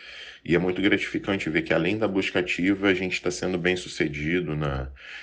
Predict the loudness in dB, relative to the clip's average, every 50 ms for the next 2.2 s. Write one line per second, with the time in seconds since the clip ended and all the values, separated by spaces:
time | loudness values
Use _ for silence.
0 | -16 -10 -6 -4 -4 -2 0 0 0 0 0 0 0 2 2 2 2 2 2 2
1 | 0 0 -2 -2 -2 -2 -2 0 0 0 -2 -2 -2 -2 -4 -6 -8 -10 -10 -12
2 | -12 -12 -14